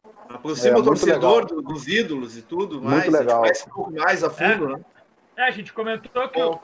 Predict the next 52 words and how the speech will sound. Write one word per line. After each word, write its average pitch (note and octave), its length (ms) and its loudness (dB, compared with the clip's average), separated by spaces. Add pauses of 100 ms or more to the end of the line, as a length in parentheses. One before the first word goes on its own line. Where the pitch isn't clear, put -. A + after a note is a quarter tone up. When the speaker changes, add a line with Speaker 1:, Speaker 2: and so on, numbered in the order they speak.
(640)
Speaker 3:
o F#3+ 140 -10
Thiago A3 260 -2
Duarte, G#3 320 -2
que B3 140 -10
a G#3 60 0
gente G#3 220 -12
sempre A#3 220 -12
teve A3+ 140 -8
a - 20 -8
impressão G#3+ 220 -14
de G3+ 60 -18
ser A#3 80 -8
um A3 60 -10
cara G#3+ 220 -2
muito A3 240 -10
quieto G#3 400 -2
na, G3 300 -4
na, F3 420 -4
naquela E3 300 -4
live, F#3+ 260 0
conversou F#3 320 -4
bastante, G3+ 480 0
a F3+ 40 -4
gente F#3 180 -6
vai G3 100 0
vendo A#3 140 -4
que B3+ 80 -6
as A3+ 80 -10
pessoas A#3 340 -6
são A3+ 160 -4
bem, A3+ 460 -2 (800)
é, G3+ 320 -2
é G3 40 2
todo C#4+ 180 2
mundo D4 180 0
normal, B3+ 380 6
né? F3+ 100 4
Os D3 80 -2
caras G#3 220 4
só A#3 100 4
jogam C4 260 4
muita C4+ 280 2
bola, A3 280 4
a F3+ 40 2
gente G3 240 -4
que - 160 -6
é G#3+ 100 2
ruim. A#3 440 -4
Speaker 2:
<laughs> - 680 -6
Speaker 3:
É D#3+ 140 -4
todo A#3 280 -6
mundo A#3 100 -6